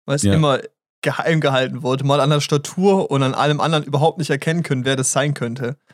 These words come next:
Speaker 2: Ist wirklich so.
Speaker 1: Also es war echt abstrakt, also es
Speaker 2: Es
Speaker 1: war
Speaker 2: gibt
Speaker 1: echt
Speaker 2: nur
Speaker 1: sehr
Speaker 2: einen
Speaker 1: mysteriös.
Speaker 2: glatzköpfigen Bodybuilder im Filmbusiness aktuell.
Speaker 1: Richtig.
Speaker 2: Also, naja gut. Es gibt noch Dave Bautista, aber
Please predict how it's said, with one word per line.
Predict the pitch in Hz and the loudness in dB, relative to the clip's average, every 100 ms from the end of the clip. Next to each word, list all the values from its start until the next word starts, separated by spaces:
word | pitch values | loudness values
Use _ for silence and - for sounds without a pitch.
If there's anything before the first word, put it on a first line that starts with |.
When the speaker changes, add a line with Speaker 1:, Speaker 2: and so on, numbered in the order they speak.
| _ | _
Speaker 2:
Ist | - - | -6 -2
wirklich | 107 104 - | 0 0 0
so. | 95 | 2
Speaker 1:
Also | 139 | 2
es | 131 | 2
war | 131 104 | 0 2
echt | 131 - | 0 -2
abstrakt, | 131 - - 147 - | -4 -4 -4 -4 -4
also | 123 | -6
es | 123 | -2
Speaker 2:
Es | |
Speaker 1:
war | 120 | 0
Speaker 2:
gibt | 117 | 2
Speaker 1:
echt | |
Speaker 2:
nur | 117 101 | 2 2
Speaker 1:
sehr | 147 | 2
Speaker 2:
einen | 123 | 4
Speaker 1:
mysteriös. | 101 95 - 127 | 4 2 0 0
Speaker 2:
glatzköpfigen | 139 101 - 95 95 | 2 0 -2 -2 0
Bodybuilder | 95 98 90 95 92 90 | 2 0 0 2 2 0
im | 73 92 90 87 | -2 -2 -2 -4
Filmbusiness | - 101 98 95 - 90 | -4 0 0 0 -2 -4
aktuell. | 82 - 87 90 95 - - | -6 -4 -4 -2 -4 -6 -4
Speaker 1:
Richtig. | 143 - 135 - - | -4 -2 -4 -4 -4
Speaker 2:
Also, | 92 90 85 90 - | -2 -2 -4 -8 -8
naja | 85 87 | -4 -4
gut. | 87 85 - _ _ _ _ _ _ _ | -4 -8 -14 _ _ _ _ _ _ _
Es | - | -8
gibt | 104 | -4
noch | 90 | -4
Dave | - 92 95 | -2 -4 -2
Bautista, | 90 - 98 - 87 | -4 -2 -4 -4 -4
aber | 82 85 87 | -4 -4 -6